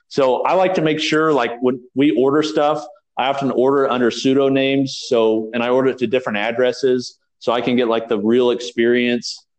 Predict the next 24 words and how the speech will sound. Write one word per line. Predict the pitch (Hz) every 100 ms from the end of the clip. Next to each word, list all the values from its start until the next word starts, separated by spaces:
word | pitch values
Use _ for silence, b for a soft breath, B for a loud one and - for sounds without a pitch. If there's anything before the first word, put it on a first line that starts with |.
| _
um, | 107 107 107 110
that | 110
a |
consumer's | 110 110 - 127 127 120
gonna | 127 120
get. | 117 113 117 - _ _ _
All | 156 175
those | 170
different | 165 147 131
things, | 139 123 117 -
those | 123 165 190
things | 208 160 131
matter. | 127 135 139 127
That's | 135 -
why | 143
I | 131
do | 127
assembly, | 120 135 123 120 117 117 117 _ -
because, | 120 131 123 - - -
you | 123
know, | 120
it | 127
all | 156 160
plays | 160 147 131